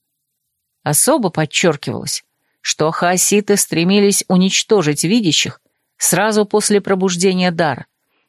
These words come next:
до того, как те выучивались создавать магический щит. Именно в этот момент, по словам автора книги, видящие были наиболее уязвимы.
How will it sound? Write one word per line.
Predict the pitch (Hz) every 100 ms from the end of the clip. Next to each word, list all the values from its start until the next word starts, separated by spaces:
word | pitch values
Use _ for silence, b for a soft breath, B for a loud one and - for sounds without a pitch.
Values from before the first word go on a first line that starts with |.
| -
до | 165 190 262
того, | - 165 185 247
как | - 147
те | - 220 233
выучивались | 185 226 220 196 196 196 -
создавать | 190 170 185 208 185
магический | 180 185 180 180 - 180
щит. | - 147 - _ _ _ _ _ _ _ -
Именно | 208 220 220 220 220
в | 202
этот | 226 220 214 208
момент, | 196 202 202 185 147
по | -
словам | 147 160 170 175 -
автора | 185 - 156 156
книги, | - 202 208 139 - _ _ _ _
видящие | 147 151 226 202 202 - 208
были | 185 214 196
наиболее | 185 190 175 196 185 180 -
уязвимы. | 170 170 156 151 147 135